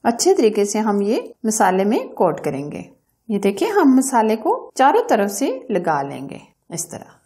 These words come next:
इसी तरह ये हम सारी फिश के ऊपर मसाले को कोट कर लेंगे।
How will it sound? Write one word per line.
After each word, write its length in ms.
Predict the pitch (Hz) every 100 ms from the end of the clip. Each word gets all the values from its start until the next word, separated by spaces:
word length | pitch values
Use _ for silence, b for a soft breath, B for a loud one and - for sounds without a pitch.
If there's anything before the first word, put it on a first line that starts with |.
| _
इसी 240 | 349 359 508
तरह 180 | 440 220
ये 160 | 208 220
हम 160 | 226 254
सारी 320 | 277 226 392
फिश 300 | 466 254 226
के 120 | -
ऊपर 360 | 214 214 202 202
मसाले 400 | 208 190 180 185
को 140 | 208 208
कोट 260 | 185 180
कर 200 | 185 180
लेंगे। 420 | 190 196 196 254